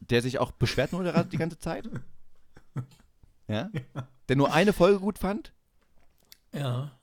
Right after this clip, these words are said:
Speaker 2: und, äh, und mein, mein Sohn darf nicht hören.
Speaker 1: Wegen Penis, oder?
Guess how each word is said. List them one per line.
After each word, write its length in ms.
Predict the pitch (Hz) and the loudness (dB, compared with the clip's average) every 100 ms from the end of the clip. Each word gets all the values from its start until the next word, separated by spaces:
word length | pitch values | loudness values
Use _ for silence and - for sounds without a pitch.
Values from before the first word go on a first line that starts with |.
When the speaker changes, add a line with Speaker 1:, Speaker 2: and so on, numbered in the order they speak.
| _ | _
Speaker 2:
und, 320 | 139 131 - | -10 -8 -6
äh, 340 | 127 120 117 - | -4 -2 -4 -8
und 380 | 123 120 120 123 | -8 -6 -6 -6
mein, 400 | 123 117 117 127 - _ - | -6 -6 -6 -10 -16 _ -8
mein 180 | 120 117 | -6 -2
Sohn 180 | 135 | -2
darf 200 | 123 139 | -2 -4
nicht 160 | 170 - | -6 -8
hören. 380 | 156 185 202 - _ _ _ _ _ _ _ _ _ _ _ - - | -6 -4 -6 -8 _ _ _ _ _ _ _ _ _ _ _ -18 -4
Speaker 1:
Wegen 180 | 101 98 | -2 0
Penis, 320 | 143 101 - | -2 -4 -4
oder? 280 | 85 80 | -8 -8